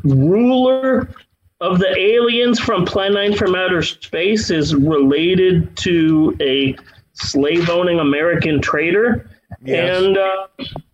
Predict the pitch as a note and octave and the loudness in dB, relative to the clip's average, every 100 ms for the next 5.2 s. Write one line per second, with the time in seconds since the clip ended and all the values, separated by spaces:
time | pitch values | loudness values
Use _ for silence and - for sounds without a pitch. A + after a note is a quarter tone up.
0 | - - - _ _ - - - - - | -20 -20 -20 _ _ -10 -6 -6 -6 -12
1 | - _ _ C#3 G#3+ G3 F3+ D4+ G3 G#2 | -20 _ _ -2 0 2 2 2 0 0
2 | F#3+ G#3 B3+ G#3 - - B3 - F3 G3+ | -2 -4 -2 -2 -4 -4 -4 -2 -2 -2
3 | F#3 D3 D#3+ D#3+ E3+ C#3 - A2+ F#2+ F2+ | 0 0 0 0 0 0 -2 0 0 0
4 | E2 F2+ F#2+ F2+ F2+ D#2 F#2 - A#2+ F2+ | -2 -2 0 0 0 0 0 0 0 -2
5 | - | -4